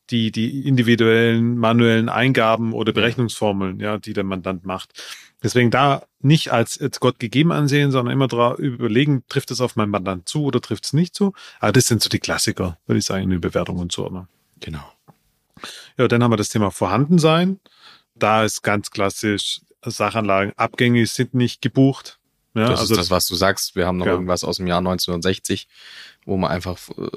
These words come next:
Speaker 2: zweifeln kann, ob es überhaupt noch gibt.
Speaker 1: Genau, das ist immer schwierig tatsächlich. Ähm, ist natürlich auch super schwierig als B P das zu, zu identifizieren. Deswegen wird ja eigentlich in regelmäßigen Turnussen eine Anlageninventur durchgeführt.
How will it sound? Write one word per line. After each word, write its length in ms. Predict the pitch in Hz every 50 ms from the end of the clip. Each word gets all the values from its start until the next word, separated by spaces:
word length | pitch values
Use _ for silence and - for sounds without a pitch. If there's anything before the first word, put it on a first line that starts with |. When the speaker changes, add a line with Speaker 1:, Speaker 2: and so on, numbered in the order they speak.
| - - _
Speaker 2:
zweifeln 360 | - - - 101 - 107 98
kann, 140 | - 98 95
ob 120 | 95 -
es 100 | - -
überhaupt 180 | 101 101 98 -
noch 80 | 104
gibt. 240 | - - 139 - - - _ - - - _ _ _ _ _ _ -
Speaker 1:
Genau, 300 | - 135 120 107 104 104
das 180 | 120 135 135
ist 220 | 131 127 113 - -
immer 300 | 170 156 151 139 127 113
schwierig 460 | - - 147 160 185 175 175 151 -
tatsächlich. 640 | - 151 139 - 147 131 123 143 143 143 135 - 127 131
Ähm, 240 | 123 120 120 127
ist 180 | 147 147 - -
natürlich 320 | 139 127 127 127 139 131
auch 60 | 127 120
super 180 | - 135 139
schwierig 280 | 127 - 143 135 120 135
als 140 | 127 120 -
B 100 | - 113
P 160 | - 123 127
das 260 | 113 113 98 - -
zu, 340 | - - - - - - 120
zu 120 | - - 123
identifizieren. 540 | 113 107 107 104 - 113 - - 170 160
Deswegen 480 | 139 117 - 120 120 120 120 123 120 110
wird 140 | 120 117 -
ja 280 | 120 113 113 117 120 - -
eigentlich 960 | 110 113 123 135 139 139 127 131 120 110 - - 120 127 127 120 - - -
in 180 | 135 120 113 110
regelmäßigen 600 | 107 107 120 110 120 113 113 107 - - 107 -
Turnussen 520 | - 113 110 107 98 - 107 104 101 95 - _ - - - - - - _ _ _
eine 240 | 113 107 104 104
Anlageninventur 640 | - 113 139 151 151 151 160 160 151 156 151 - 143 143
durchgeführt. 800 | 147 156 143 - - - - - - - 156 156 151 156 -